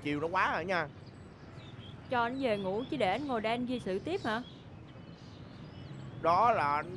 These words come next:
Speaker 1: đang phân tích cho nó hiểu, thấy không? Chứ anh đâu có rảnh gây lộn nó làm chi.
Speaker 2: Với lại á, ba người ngồi đây bán sách đông quá à. Người bán còn nhiều hơn người mua sách nữa. Anh cho anh về nghỉ ngơi.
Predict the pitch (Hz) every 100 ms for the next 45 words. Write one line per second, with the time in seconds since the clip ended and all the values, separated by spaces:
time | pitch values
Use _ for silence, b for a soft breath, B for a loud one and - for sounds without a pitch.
0 | 180 175 180 190 180 - - - - -
1 | - - 160 185 185 185 - - - 180
2 | 196 156 143 190 247 - - - - -
3 | - 202 196 180 - - - 226 202 208
4 | 156 185 208 151 143 208 240 123 175 202
5 | - - - - - - - - - -
6 | - - - - - - - - - 277
7 | 175 175 214 285 - - - - - -
8 | - 226 233 208 196 196 220 254 302 370
9 | - 240 233 233 302 226 180 185 - -
10 | - - 220 226 247 381 277 220 208 247
11 | 226 214 247 370 - 254 277 - - -
12 | - - 254 254 240 277 220 214 269 269
13 | 254